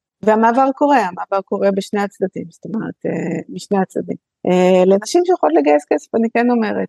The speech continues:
אה, תלמדו, תלמדו איך לעשות פיץ', תר-, תראו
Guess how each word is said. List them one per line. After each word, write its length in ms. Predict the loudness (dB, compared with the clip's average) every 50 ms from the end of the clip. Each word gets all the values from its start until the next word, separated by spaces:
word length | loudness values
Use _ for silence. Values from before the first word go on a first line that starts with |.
| _ -4
אה, 120 | -2 -2 -4 -6 _ _ _ _ _ _ 2
תלמדו, 480 | 2 4 4 2 2 2 2 2 0
תלמדו 400 | 0 -2 -4 -2 -2 -2 0 0
איך 140 | 0 0 -2
לעשות 320 | -4 -4 -4 -6 -8 -10 _ -4
פיץ', 260 | -2 -2 -2 -4 -4 _
תר-, 240 | 0 0 2 0 -2 -2
תראו 420 | 0 2 4 4 4 4 2 0